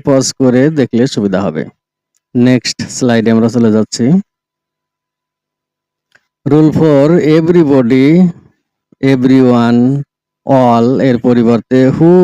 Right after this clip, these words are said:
don't বা does not বা did not plus verb one plus বাকি অংশ plus mark of interrogation বা প্রশ্নবোধক চিহ্ন।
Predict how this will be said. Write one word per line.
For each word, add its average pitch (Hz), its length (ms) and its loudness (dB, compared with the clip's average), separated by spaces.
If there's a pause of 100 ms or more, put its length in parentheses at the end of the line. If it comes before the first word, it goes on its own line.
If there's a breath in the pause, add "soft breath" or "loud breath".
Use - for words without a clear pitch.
(120)
don't 127 460 2
বা 120 240 0
does 113 340 -2
not 101 360 -4 (880)
বা 120 200 0
did 123 280 -2
not 139 320 0
plus 120 280 0 (160)
verb 120 260 0
one 135 280 0
plus 127 280 0
বাকি 113 320 -2
অংশ 131 300 0
plus 123 540 0
mark 117 380 0
of 143 160 0
interrogation 120 840 0
বা 104 200 0
প্রশ্নবোধক 151 600 -2
চিহ্ন। 80 340 -8